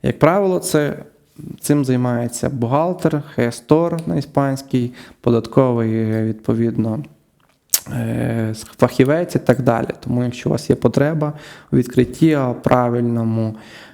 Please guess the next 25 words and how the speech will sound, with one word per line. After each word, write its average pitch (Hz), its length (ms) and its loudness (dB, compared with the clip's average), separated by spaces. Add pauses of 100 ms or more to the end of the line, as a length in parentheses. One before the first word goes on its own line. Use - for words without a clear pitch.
е, 110 260 0
автоному, 156 760 2
якщо 127 300 -2
у - 20 -2
вас 117 220 -2
є 113 60 4
потреба 117 460 0
по 117 140 -2
веденню 117 420 0
бухгалтерії, 131 760 0 (340)
наша 139 440 0
адвокатська 127 560 0
компанія 175 520 0
надає 135 680 0
ці - 180 0
послуги 175 640 0
на 127 180 0
українській 123 760 -2 (400)
мові, 165 480 2 (120)
доступно, 156 840 2
і 135 260 0 (380)
розкаже 135 560 2 (120)
всі 165 600 0
нюанси 135 680 0
по 123 380 -2